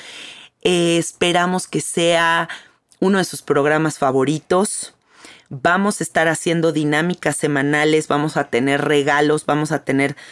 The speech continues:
muchas cosas muy padres. Vamos a invitar a la gente a dibujar a los personajes,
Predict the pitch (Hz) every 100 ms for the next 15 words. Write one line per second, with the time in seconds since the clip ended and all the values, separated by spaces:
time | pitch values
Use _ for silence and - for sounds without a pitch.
0 | - - - 170 202 185 190 180 - 170
1 | 160 - 147 143 147 151 151 160 147 -
2 | 147 151 143 - 143 139 151 139 123 -
3 | 147 147 127 - 123 123 120 131 139 139
4 | 151 135 127